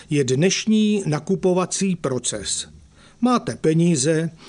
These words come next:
a jdete si prostě vybrat. Když se vám nelíbí sortiment v jednom obchodě, můžete jít jinam.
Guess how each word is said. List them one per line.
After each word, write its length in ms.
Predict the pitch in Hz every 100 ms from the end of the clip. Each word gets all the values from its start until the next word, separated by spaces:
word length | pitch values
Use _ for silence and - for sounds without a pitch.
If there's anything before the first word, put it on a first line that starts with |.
| -
a 80 | 151
jdete 280 | 156 190 214
si 160 | -
prostě 460 | 190 196 - - 196
vybrat. 460 | 143 135 123 110 - - - - - - -
Když 220 | - 160 185
se 180 | 233
vám 280 | 233 220 165
nelíbí 500 | 160 175 190 135 123
sortiment 1000 | - 143 147 160 190 175 175 185 180 - - -
v 100 | 127
jednom 420 | 131 131 143 143 156
obchodě, 680 | 160 - - 175 180 190 175 - - - - - -
můžete 500 | 139 185 180 220 220
jít 300 | 220 220 156
jinam. 520 | 135 139 117 107 -